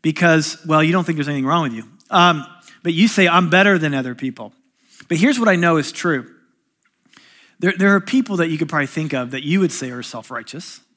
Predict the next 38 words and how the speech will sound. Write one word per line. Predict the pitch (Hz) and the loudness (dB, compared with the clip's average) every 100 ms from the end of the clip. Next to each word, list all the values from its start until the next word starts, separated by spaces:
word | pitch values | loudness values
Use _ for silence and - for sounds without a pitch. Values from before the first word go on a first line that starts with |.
| _ _ _ _ _ _ _ _ _ - | _ _ _ _ _ _ _ _ _ 2
The | |
other | 226 294 | 2 4
thing | 175 147 | 0 -2
is, | 143 139 | -2 -4
there's | 156 | -6
probably | - 254 277 220 175 | -6 -6 -4 -2 -2
people | 156 175 165 147 | -2 -8 -6 -8
that | 143 | -6
you | 151 | -6
can | 151 135 | -8 -8
think | 151 143 | -8 -8
of | 135 120 | -8 -10
that | 127 | -12
you | 139 151 | -8 -8
would | 139 | -6
say, | - 127 | -8 -10
"I'm | 127 127 | -10 -8
better | 135 143 127 | -6 -4 -6
than | 113 | -8
them." | 110 | -10
And | 117 139 | -6 -4
this | 170 | -6
is | 160 | -6
how | 147 | -8
it | 139 | -8
plays | - 135 123 | -8 -10 -10
out. | 117 101 _ _ _ _ - | -12 -14 _ _ _ _ -4
I | 160 196 | 0 0
sin, | 214 - - 214 180 117 143 175 _ _ _ _ _ | 0 -2 -4 -2 -2 -4 -10 -14 _ _ _ _ _
but | 156 | -6
I | 156 | -4
don't | 147 131 | -4 -6
sin | 139 131 | -8 -10
like | 110 | -10
that | 123 117 | -14 -16
person. | - 107 110 117 _ _ _ _ _ _ _ _ _ _ _ _ _ _ - _ _ _ _ _ | -18 -18 -20 -20 _ _ _ _ _ _ _ _ _ _ _ _ _ _ -20 _ _ _ _ _
I, | 180 - _ _ _ - | -12 -12 _ _ _ 0
I'm | 170 214 226 220 | 4 4 4 0